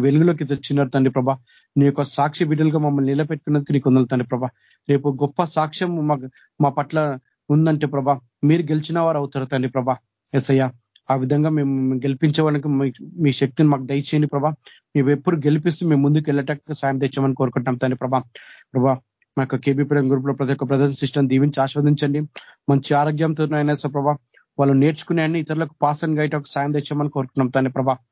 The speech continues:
మరి ప్రభా, ఒక అన్యుడు తప్పు చేస్తే అతని కోసం ప్రార్థన చేయాలా తండ్రి ప్రభా. ఆ విధంగా గొప్ప శక్తిని మాకు ఇచ్చినందుకు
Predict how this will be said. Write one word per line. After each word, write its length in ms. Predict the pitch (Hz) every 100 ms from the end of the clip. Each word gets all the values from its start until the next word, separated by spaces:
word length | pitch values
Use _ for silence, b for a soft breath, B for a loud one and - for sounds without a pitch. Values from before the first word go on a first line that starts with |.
| B B B B
మరి 120 | 139 131
ప్రభా, 200 | 135 135 135 _ -
ఒక 60 | 135 135
అన్యుడు 240 | 147 156 151
తప్పు 180 | 139 156
చేస్తే 180 | 151 147 143
అతని 180 | 147 135
కోసం 180 | 143 147 135
ప్రార్థన 320 | 135 143 156 147
చేయాలా 240 | 143 143 135
తండ్రి 200 | 135 131
ప్రభా. 200 | 131 131 131 _ _ _ -
ఆ 60 | 139 139
విధంగా 280 | 147 147 143 135
గొప్ప 140 | 139 165 156
శక్తిని 260 | 147 196 185
మాకు 140 | - 156
ఇచ్చినందుకు 380 | - 156 156